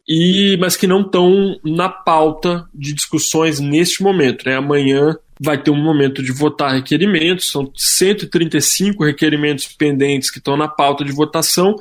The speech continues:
mas que não incluem esses dos ministros. O único que tá na pauta amanhã é justamente do general Braga Neto.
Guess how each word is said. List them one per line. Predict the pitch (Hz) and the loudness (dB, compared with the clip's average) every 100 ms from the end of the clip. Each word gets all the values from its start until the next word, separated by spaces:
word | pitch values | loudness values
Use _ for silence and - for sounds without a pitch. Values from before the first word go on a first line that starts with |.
| - | -2
mas | 185 190 190 | 0 0 0
que | - | 0
não | 202 220 | 2 2
incluem | 214 190 196 202 170 | 2 2 2 2 2
esses | 160 - - - | 0 0 -4 -4
dos | 156 160 | -4 0
ministros. | 180 214 202 123 - - - | 2 2 2 0 -4 -12 -6
O | 180 | 0
único | 208 277 254 - - | 2 2 2 -2 -10
que | - | -6
tá | 160 | -4
na | 156 | -2
pauta | - 147 143 147 | 0 0 0 -2
amanhã | 147 170 226 | 0 2 2
é | |
justamente | 175 185 - 180 160 170 - | 0 -4 -4 -2 -2 -4 -6
do | 170 175 | -2 -2
general | 175 175 180 165 160 160 | 0 0 0 0 0 0
Braga | 165 170 175 180 | -2 -2 0 0
Neto. | 160 151 - | 0 0 -4